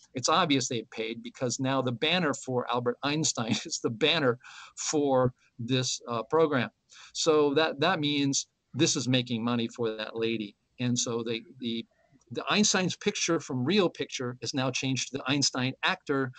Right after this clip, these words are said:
Well, I don't know if he won Academy Award. He's the older actor who does it, or it's the younger guy who got the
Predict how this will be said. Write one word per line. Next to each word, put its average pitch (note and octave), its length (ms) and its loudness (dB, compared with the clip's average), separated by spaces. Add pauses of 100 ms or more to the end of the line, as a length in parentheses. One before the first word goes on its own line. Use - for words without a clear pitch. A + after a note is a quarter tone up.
(200)
Well, B2 140 -10
I - 20 -6
don't A#2+ 140 0
know A2+ 80 -2
if A2 80 -10
he A#2 100 -4
won A2+ 200 -4
Academy A2+ 460 -4
Award. B2+ 440 -2
He's A#2+ 160 -6
the A2+ 120 -6
older A2+ 200 -4
actor B2+ 280 -4
who A#2+ 100 -2
does D3+ 260 4
it, C3+ 160 2
or A#2 140 -4
it's - 140 -10
the B2 100 -6
younger D3 200 -2
guy B2+ 220 -2
who B2 80 -4
got B2 120 -2
the - 60 -20